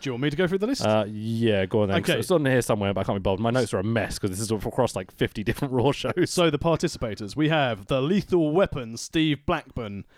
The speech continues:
Speaker 1: uh, Johnny B. Bad, Mark Merrow,
Speaker 2: Mm-hmm.
Speaker 1: Mark Canterbury, Henry O'Godwin, off of Southern Justice.
Speaker 2: Using his shoot name, like,
Speaker 1: Oh, yeah.
Speaker 2: <laughs> weird, yeah.
Speaker 1: Bradshaw.
Speaker 2: Yeah.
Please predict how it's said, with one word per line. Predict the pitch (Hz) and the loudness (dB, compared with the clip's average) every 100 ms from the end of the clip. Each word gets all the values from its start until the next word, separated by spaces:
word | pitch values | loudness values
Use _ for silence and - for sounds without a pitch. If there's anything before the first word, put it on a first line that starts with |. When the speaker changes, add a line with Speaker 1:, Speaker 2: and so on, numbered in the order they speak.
| _ - | _ -6
Speaker 1:
uh, | 107 107 120 | -2 0 0
Johnny | 135 147 | 0 0
B. | 131 127 | 0 0
Bad, | 123 117 | 0 -2
Mark | 117 117 | -4 -2
Merrow, | 151 175 175 175 156 - | 0 2 2 2 -2 -6
Speaker 2:
Mm-hmm. | 151 131 - _ _ _ _ _ _ - | -4 -4 -4 _ _ _ _ _ _ -6
Speaker 1:
Mark | 127 196 196 - - | 0 2 2 -4 -2
Canterbury, | 196 180 - 123 104 | -2 -2 -2 -2 -2
Henry | - 165 208 214 220 170 | -2 0 2 2 2 2
O'Godwin, | 165 160 185 175 196 196 202 208 - _ - | 2 2 2 2 0 0 -2 -6 -10 _ -6
off | 135 160 | -2 0
of | 160 | -2
Southern | - 202 190 202 190 | -2 0 2 2 2
Justice. | 180 - - 180 | 0 -2 0 4
Speaker 2:
Using | 185 185 | 4 4
his | 175 165 | 4 2
shoot | - 196 196 | 2 0 2
name, | 170 143 104 123 | 2 2 0 0
like, | 127 127 | 2 2
Speaker 1:
Oh, | 143 214 | 2 4
yeah. | 208 190 | 4 2
Speaker 2:
<laughs> | 120 | 4
weird, | 139 123 104 101 | 2 4 2 0
yeah. | 120 120 110 - _ - | 0 2 0 -8 _ -2
Speaker 1:
Bradshaw. | 143 139 143 156 190 _ - | 0 0 2 2 2 _ -8
Speaker 2:
Yeah. | 107 | -8